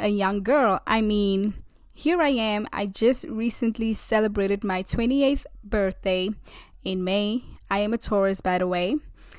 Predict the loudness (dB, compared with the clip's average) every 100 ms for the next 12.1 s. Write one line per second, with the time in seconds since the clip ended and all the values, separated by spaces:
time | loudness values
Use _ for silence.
0 | -20 -6 -2 0 0 0 -2 -4 -8 _
1 | -4 0 0 2 2 4 2 2 -2 -4
2 | -4 -4 -2 0 0 0 0 -2 0 0
3 | 0 0 0 0 -2 -4 -6 -4 -4 -6
4 | -4 -2 -4 -8 -2 0 4 4 4 0
5 | -10 -20 -20 -20 -10 -6 -4 -2 -2 -2
6 | -4 -6 -12 -14 -2 0 2 2 -2 0
7 | 0 2 2 0 0 -2 -4 -2 -4 -2
8 | -2 0 2 4 2 0 0 0 0 -4
9 | -8 -4 -2 -2 -4 -4 0 0 2 2
10 | 2 -2 -6 -10 -2 0 0 0 2 4
11 | 4 2 -2 0 0 -2 0 2 2 -2